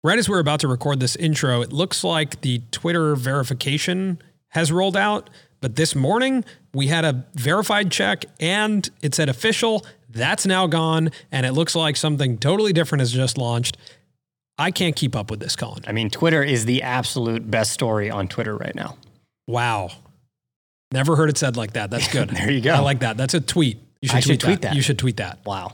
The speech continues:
Speaker 1: That's really
Speaker 2: I
Speaker 1: good.
Speaker 2: should have tweeted that a couple days ago.
Speaker 1: Yeah, man. <sighs> Missed the boat. All right. Well, welcome to this episode of The Colin and Samir Show. Today, Colin, what are we talking about?
Speaker 2: We got a good one today.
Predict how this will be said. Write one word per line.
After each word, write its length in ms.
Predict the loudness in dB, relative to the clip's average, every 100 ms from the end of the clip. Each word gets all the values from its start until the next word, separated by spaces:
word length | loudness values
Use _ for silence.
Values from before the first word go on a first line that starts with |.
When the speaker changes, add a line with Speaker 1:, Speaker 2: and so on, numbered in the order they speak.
| -8
Speaker 1:
That's 200 | -4 -4
really 140 | -2 -2
Speaker 2:
I 40 |
Speaker 1:
good. 80 | 2
Speaker 2:
should 100 | 2
have 80 | 2
tweeted 200 | -2 -4
that 120 | -6
a 40 |
couple 200 | -10 -10
days 200 | -6 -4
ago. 140 | -4 -4
Speaker 1:
Yeah, 260 | -2 -2 -4 -6
man. 380 | -6 -6 -8 -10 -10 -8
<sighs> 180 | -10 -6
Missed 200 | -4 -2
the 40 |
boat. 360 | -4 -6 -10 -16 -20 -20 -18 -2
All 80 | 2
right. 200 | 2 4
Well, 160 | 4
welcome 380 | 4 2 2 4
to 100 | 4
this 180 | 4 2
episode 500 | 0 2 4 4 2
of 300 | 2 0 0 0
The 160 | 0 0
Colin 400 | 0 2 2 0
and 220 | 0 0
Samir 400 | 0 0 2 2
Show. 420 | 2 2 4 2 -2 -12 _
Today, 460 | 0 2 0 -2 -8 _
Colin, 360 | 0 2 0 -4
what 160 | -2 2
are 20 |
we 80 | 2
talking 300 | 2 0 -2
about? 240 | -4 -6 -12 _
Speaker 2:
We 80 | -2
got 100 | 2
a 40 |
good 120 | 4 4
one 120 | 2
today. 260 | 0 -6